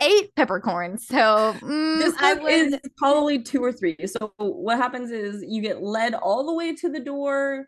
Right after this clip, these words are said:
Speaker 2: and you get, like, a little sneak peek inside, and then the door shuts. And then I think there's one time where, like, the door is a little bit more wide open, but it's very skippable.
Speaker 1: Mm-hmm.
Speaker 2: And Sarah was a gift, and she wrote a bonus scene of the two in Paris.
Speaker 1: Delicious.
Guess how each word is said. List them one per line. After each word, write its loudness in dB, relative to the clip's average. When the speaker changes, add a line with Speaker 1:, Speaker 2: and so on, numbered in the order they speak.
Speaker 2:
and -6
you -4
get, -2
like, 0
a -4
little -6
sneak -8
peek -4
inside, -2
and -8
then -8
the -8
door -6
shuts. -10
And 0
then 2
I 2
think -4
there's -6
one -2
time -4
where, 0
like, -6
the -4
door -2
is -2
a -2
little 0
bit -6
more -8
wide -6
open, -2
but -4
it's -10
very 2
skippable. -2
Speaker 1:
Mm-hmm. -8
Speaker 2:
And 2
Sarah -2
was -6
a -10
gift, -6
and -4
she -10
wrote 2
a -2
bonus -2
scene -6
of -2
the -4
two 0
in -8
Paris. -10
Speaker 1:
Delicious. -8